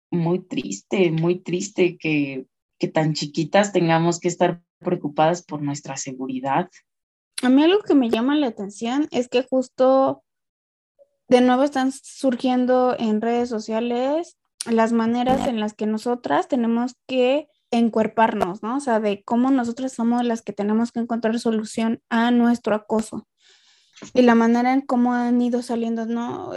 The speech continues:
Speaker 2: Todo, todos estos tips, yo la verdad es que he visto un montón de, de videos en TikTok, por ejemplo, en Instagram, en Twitter sobre todo,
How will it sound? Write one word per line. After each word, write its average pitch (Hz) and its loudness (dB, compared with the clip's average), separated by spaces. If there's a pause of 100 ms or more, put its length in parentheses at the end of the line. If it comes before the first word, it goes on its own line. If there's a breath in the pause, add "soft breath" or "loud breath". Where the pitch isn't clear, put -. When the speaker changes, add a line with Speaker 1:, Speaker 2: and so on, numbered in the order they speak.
(120)
Speaker 2:
Todo, 233 4 (400)
todos 240 4
estos 240 -4
tips, 247 -4
yo 247 4
la 240 2
verdad 202 -4
es 214 -8
que 226 -4
he 220 -2
visto 226 -4
un 220 2
montón 208 0
de, 208 0
de 208 -4
videos 214 -2
en 214 -4
TikTok, 294 -2
por 214 0
ejemplo, 233 -6
en 214 2
Instagram, 226 -2
en 202 0
Twitter 220 -4
sobre 214 -4
todo, 226 -2